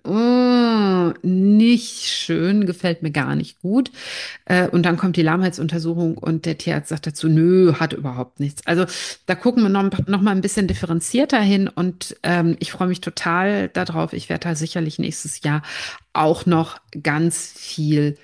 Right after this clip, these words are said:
zu lernen. Das heißt, das Masterclass-Projekt, da bin ich sehr zufrieden mit. Wir haben für unsere Masterclass oder eigentlich als, als Testballon, ähm, das Trainingstagebuch fertig gemacht.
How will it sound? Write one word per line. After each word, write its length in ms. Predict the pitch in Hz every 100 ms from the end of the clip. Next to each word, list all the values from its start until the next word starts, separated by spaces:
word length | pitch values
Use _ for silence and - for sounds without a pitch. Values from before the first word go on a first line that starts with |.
| _ _ -
zu 200 | - 190
lernen. 460 | 175 139 143 147
Das 160 | 160 -
heißt, 180 | 170 -
das 120 | 170
Masterclass-Projekt, 960 | 214 254 220 - 185 175 - 185 190 180
da 40 |
bin 140 | 165
ich 140 | 175 -
sehr 160 | 151
zufrieden 560 | - - - 202 247 285
mit. 180 | 294 - - - - -
Wir 160 | 156
haben 180 | 170 175
für 160 | 190 -
unsere 220 | 170 156
Masterclass 800 | 143 196 214 233 233 214 220 240
oder 160 | 156 -
eigentlich 600 | 147 170 165 160 - -
als, 420 | 151 139 - -
als 380 | - - - -
Testballon, 880 | - 202 - - 190 196 190 208 202 _ _ _ _ _ _ _ _ _ _ _ _ _ -
ähm, 320 | 165 151 156
das 140 | 147 143
Trainingstagebuch 800 | - 220 262 254 - 185 185 196
fertig 400 | - 185 180 190
gemacht. 400 | 208 208 277 -